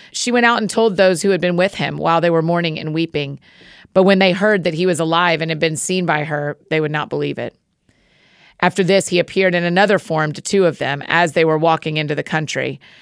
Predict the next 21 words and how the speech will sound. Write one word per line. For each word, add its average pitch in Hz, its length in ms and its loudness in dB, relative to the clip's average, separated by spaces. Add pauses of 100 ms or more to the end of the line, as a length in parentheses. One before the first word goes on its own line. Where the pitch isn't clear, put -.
(320)
And 185 160 4
they 190 120 6
went 190 240 0
back 202 320 2
and 165 120 -4
told 185 240 0
the 165 120 2
rest, 160 420 0
but 156 140 -4
they 170 100 4
did 160 140 0
not 156 180 -2
believe 147 340 -4
them. 127 280 -10 (920)
Later, 208 280 4
he 190 140 4
appeared 190 360 0
to - 80 -4
the 175 160 0
eleven 175 640 2
themselves 170 720 0